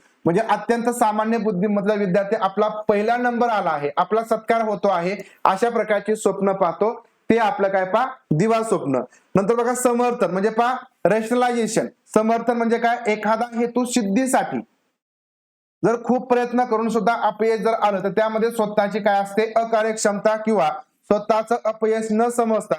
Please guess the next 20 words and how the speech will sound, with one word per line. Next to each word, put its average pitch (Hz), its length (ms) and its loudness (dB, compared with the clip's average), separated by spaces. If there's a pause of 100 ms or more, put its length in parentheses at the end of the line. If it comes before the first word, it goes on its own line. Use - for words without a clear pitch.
त्यासाठी 220 340 0
लोकांना 214 380 0
पटेल 208 380 -2
असं 190 260 2 (380)
खोटं 220 320 2
समर्थन 240 560 0
दिलं 208 140 0
जातं. 156 260 0
म्हणजे 185 180 0
समजा 220 240 0
आपलं 220 240 0
जे 226 100 2
काय 247 160 0
वागणं 226 320 0
असेल 180 280 -2 (340)
तर 190 40 2
त्याला 226 260 0
खोटं 233 420 -2
समर्थन 226 600 -2
देणं 208 280 0